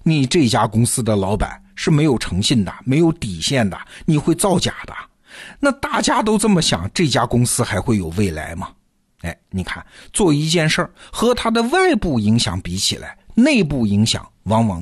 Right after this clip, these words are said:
更为致命。所有的工具都有两个方面的作用啊，对外是达成目标，对内呢，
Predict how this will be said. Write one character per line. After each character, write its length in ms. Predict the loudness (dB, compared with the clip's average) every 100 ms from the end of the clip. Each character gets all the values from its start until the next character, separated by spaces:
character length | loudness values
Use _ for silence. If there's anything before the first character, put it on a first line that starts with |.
| -6
更 240 | 0 2 2
为 180 | -4 -10 -6
致 220 | -6 -4
命。 160 | -8 -10 _ _ _ _ _ _ _ _ -20 -20 -8
所 320 | 0 2 4
有 100 | 4
的 80 | 2
工 240 | 2 2
具 180 | 2 -4 -8 -2
都 220 | 2 4
有 160 | 4
两 260 | 4 0 -4
个 100 | -6
方 200 | -2 0
面 140 | 2 0
的 80 | -2
作 220 | -4 -4
用 120 | -6
啊， 160 | -10 -12 -12 -2
对 160 | 2
外 180 | 2 0 -4
是 200 | -10 -8
达 200 | -6 -4
成 160 | 0
目 220 | 2 2 0
标， 260 | -4 -6 -10 _ -8
对 160 | -2 4
内 240 | 4 4
呢， 160 | 2 0